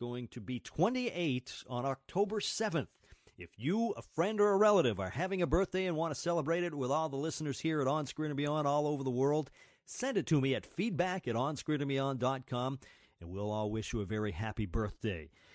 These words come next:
And that's it. Next on On Screen and Beyond, Luke Goss is gonna be joining us. He was in Blade two, Hellboy two, The Golden Army, Red Widow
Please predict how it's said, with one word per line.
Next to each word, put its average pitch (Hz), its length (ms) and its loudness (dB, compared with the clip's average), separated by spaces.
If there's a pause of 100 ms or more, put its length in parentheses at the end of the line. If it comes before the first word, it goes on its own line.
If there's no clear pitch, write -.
(600)
And 180 500 0 (260)
that's 160 320 -2
it. 247 300 4 (520)
Next 120 580 -2
on 190 100 4
On 196 220 2
Screen 196 240 2
and 190 60 0
Beyond, 202 380 2
Luke 156 300 4
Goss 175 580 6
is 107 140 -8
gonna 127 180 -2
be 123 80 2
joining 175 400 2
us. - 300 -4
He 90 220 -12
was 90 260 -12
in 98 200 -12
Blade 127 380 -4 (300)
two, 208 480 0 (440)
Hellboy 156 600 0
two, 226 640 0
The 82 400 -12
Golden 104 320 -6
Army, 175 380 0 (520)
Red 131 340 -2
Widow 156 500 2